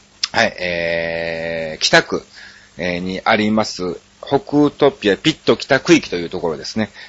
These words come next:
そちらで爆笑の王子様お笑いライブ。はい。えー、爆笑の王子様の方に、えー、出演しておりますんで、えー、こちらもですね、見に来ていただきたいと思います。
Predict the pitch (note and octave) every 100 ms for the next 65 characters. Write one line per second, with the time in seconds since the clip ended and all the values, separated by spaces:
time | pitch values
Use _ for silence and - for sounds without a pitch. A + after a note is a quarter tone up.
0 | - C3 D3 D3 B2 D#3+ - - F#3+ F#3
1 | E3+ - D#3+ D#3+ C3 - C#3 A2+ - A#2+
2 | C3+ C3+ A#2+ A2+ F2 D#2 - - G#2 -
3 | - - _ G#2 A2 A2 B2+ B2+ - B2+
4 | B2 A#2 - B2+ G#2+ F#2+ G2 F2+ F2+ F2
5 | G#2 G2+ A#2+ C#3+ G2+ F2+ F2 - - G2
6 | F#2 - G2+ C3+ D3 F3+ E3 A2+ - -
7 | - F#2+ F#2+ F2 F2 - - G2+ G#2 F2+
8 | D2+ - C#3 C#3+ A2 G2 F#2+ - G2+ G2
9 | - A2+ G#2 - B2 B2 B2+ C3 C3 C3+
10 | C#3 -